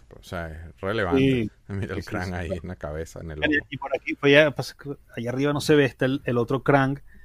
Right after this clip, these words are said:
Speaker 2: el grande, a ver si ahí, ahí se ve el otro crank ahí arriba.
Speaker 1: Anda.
Speaker 2: Porque ese es el otro playset de Tortugas Ninja, que son las
Speaker 1: Ajá.
Speaker 2: alcantarillas. Ese sí no vamos a hablar hoy. Ese era el, el, el, el equivalente en,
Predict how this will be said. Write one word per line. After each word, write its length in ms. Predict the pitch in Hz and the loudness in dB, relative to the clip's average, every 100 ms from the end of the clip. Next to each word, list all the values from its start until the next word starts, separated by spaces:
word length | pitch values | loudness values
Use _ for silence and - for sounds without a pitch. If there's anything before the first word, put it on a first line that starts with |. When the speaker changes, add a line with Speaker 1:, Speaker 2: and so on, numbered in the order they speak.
| - - - | -20 -20 -12
Speaker 2:
el 140 | 117 117 | -6 0
grande, 300 | 120 123 113 | 0 0 -2
a 20 | |
ver 140 | 113 | -2
si 120 | - | -2
ahí, 280 | 131 151 175 - - | -2 0 -2 -8 -10
ahí 200 | 110 98 | -8 -6
se 120 | 117 | -4
ve 200 | 113 - - - - - - - | -4 -4 -10 -20 -20 -20 -20 -12
el 120 | 113 | -10
otro 220 | 104 117 | -6 -6
crank 280 | 104 117 113 - | -2 -2 -4 -4
ahí 80 | 113 | -4
arriba. 460 | 110 110 101 92 - | -4 -4 -6 -10 -14
Speaker 1:
Anda. 520 | 85 90 87 78 78 - - - - - - _ - _ _ _ - - - | -10 -8 -8 -8 -12 -16 -20 -20 -20 -20 -20 _ -20 _ _ _ -20 -20 -6
Speaker 2:
Porque 180 | 135 131 | 0 4
ese 100 | 147 | 8
es 40 | |
el 60 | 175 | 10
otro 240 | 185 185 | 10 8
playset 400 | 185 180 175 185 | 8 10 10 6
de 100 | 180 | 2
Tortugas 380 | 165 135 135 120 | 2 2 2 2
Ninja, 380 | 135 139 123 160 | 2 0 2 0
que 180 | 147 110 | 0 0
son 140 | 120 | 2
las 80 | 127 | 0
Speaker 1:
Ajá. 20 | |
Speaker 2:
alcantarillas. 580 | 143 139 - - - - - | 2 0 -2 -14 -20 -20 -18
Ese 140 | - 143 | -4 2
sí 60 | |
no 80 | 156 | 4
vamos 180 | 151 160 | 6 6
a 20 | |
hablar 280 | 147 127 127 151 | 8 8 6 8
hoy. 300 | 165 165 - - - - - - - - | 8 6 2 -14 -20 -20 -20 -20 -20 -6
Ese 200 | - 131 | 0 8
era 140 | 160 180 | 12 12
el, 540 | 175 160 127 113 107 - | 12 8 4 0 -4 -6
el, 220 | 120 107 | -8 -8
el, 340 | 98 95 92 | -8 -10 -8
el 120 | 104 | -6
equivalente 760 | 110 127 120 123 127 117 147 151 | -2 2 4 4 2 4 4 6
en, 640 | 147 139 120 107 98 92 | 2 -2 -4 -6 -8 -12